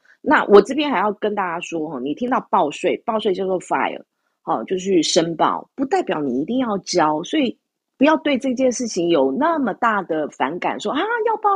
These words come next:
税。”其实你不一定要交，其实美国只是要你申报，他要了解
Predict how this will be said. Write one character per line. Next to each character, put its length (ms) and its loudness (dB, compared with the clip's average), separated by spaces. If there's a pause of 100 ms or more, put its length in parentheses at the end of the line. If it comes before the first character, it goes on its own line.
税。” 240 -4 (320)
其 140 -4
实 140 4
你 180 2
不 120 0
一 80 4
定 120 -2
要 180 2
交， 400 2 (220)
其 120 -8
实 120 -2
美 100 -2
国 180 0
只 140 -8
是 100 -8
要 140 -4
你 160 -2
申 360 -2
报， 440 4 (240)
他 140 -4
要 160 0
了 300 0
解 360 -4